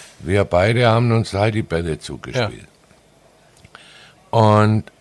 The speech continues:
Speaker 1: er ist jetzt alleine.
Speaker 2: Stimmt.
Speaker 1: Er meint schon, dass er jetzt viel gelernt hat hier und so. Ich weiß nicht, wie lange er jetzt hier ist. Aber es sind halt viele so Grunddinge.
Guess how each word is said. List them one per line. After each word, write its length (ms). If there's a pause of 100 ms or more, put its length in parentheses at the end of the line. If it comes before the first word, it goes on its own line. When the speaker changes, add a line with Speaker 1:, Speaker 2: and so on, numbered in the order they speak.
(380)
Speaker 1:
er 440 (520)
ist 200
jetzt 240
alleine. 460 (880)
Speaker 2:
Stimmt. 160
Speaker 1:
Er 140
meint 340
schon, 340
dass 280
er 80
jetzt 580 (320)
viel 280
gelernt 420
hat 220
hier 260
und 200
so. 260
Ich 140
weiß 220
nicht, 160
wie 80
lange 260
er 120
jetzt 200
hier 300
ist. 180 (760)
Aber 320
es 160
sind 240
halt 220
viele 320
so 180
Grunddinge. 760